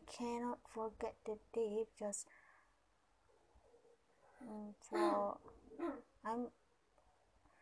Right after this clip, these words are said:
because that was a first day come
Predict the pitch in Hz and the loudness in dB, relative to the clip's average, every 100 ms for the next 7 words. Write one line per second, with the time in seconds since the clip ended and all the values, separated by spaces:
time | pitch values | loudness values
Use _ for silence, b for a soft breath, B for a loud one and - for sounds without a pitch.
0 | b b b b - - - - - - | b b b b -16 -16 -14 -6 -6 -6
1 | - - _ _ - - B B B - | -20 -20 _ _ -20 -18 B B B -20
2 | - - 277 226 226 214 - 208 233 - | -20 -8 -6 -6 -6 -8 -2 -2 -2 -4
3 | - - - - 202 - 226 233 233 - | -8 -14 -10 -6 -6 -4 -2 0 0 -2
4 | 208 214 202 196 _ 233 233 - - 220 | -2 2 2 0 _ -2 2 0 0 -2
5 | 214 208 202 - - - 233 | -2 -4 -8 -10 -18 -12 -10